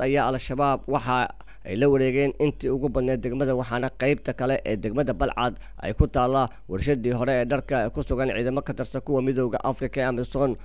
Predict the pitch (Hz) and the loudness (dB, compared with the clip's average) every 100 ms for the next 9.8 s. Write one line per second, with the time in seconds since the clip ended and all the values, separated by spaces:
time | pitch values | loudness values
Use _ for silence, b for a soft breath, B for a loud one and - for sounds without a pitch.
0 | b - 110 107 - 135 127 120 B - | b -4 0 0 0 2 4 2 B -2
1 | 139 - 123 127 131 131 127 139 - 120 | 0 2 0 2 2 0 0 -4 -2 0
2 | 127 127 123 127 139 143 131 B - 95 | 2 2 0 2 4 4 0 B -6 -4
3 | 110 135 123 123 113 127 131 127 110 123 | -2 0 2 2 2 2 2 0 0 0
4 | 135 131 127 127 113 110 139 127 131 131 | 0 0 0 0 -2 -2 0 2 2 2
5 | 123 113 B - 135 120 - 123 104 120 | 2 -2 B 2 2 2 -2 -4 -2 -4
6 | 117 127 123 117 120 110 120 143 127 - | -2 -2 -2 -4 -6 -4 0 2 0 -2
7 | - - - B B B B 90 92 104 | -14 -16 -16 B B B B -10 -4 -4
8 | 104 127 120 110 123 - 127 127 135 120 | 0 0 -2 -4 -6 -4 -2 2 2 2
9 | - 113 120 135 123 135 123 117 | 0 -2 -2 -2 0 0 0 0